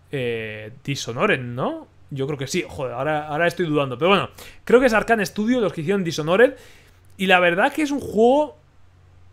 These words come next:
Eh, no sé cómo describirlo así con una palabra. Revolucionario, puede ser. Han cambiado, han creado un juego muy arriesgado, pero muy arriesgado, ¿vale?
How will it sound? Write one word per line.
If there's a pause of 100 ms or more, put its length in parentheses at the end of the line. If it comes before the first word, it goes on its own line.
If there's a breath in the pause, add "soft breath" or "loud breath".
(880)
Eh,
no
sé
cómo
describirlo
así
con
una
palabra. (400 soft breath)
Revolucionario, (100)
puede
ser. (400 soft breath)
Han
cambiado,
han
creado
un
juego (380 soft breath)
muy
arriesgado,
pero
muy
arriesgado, (140)
¿vale?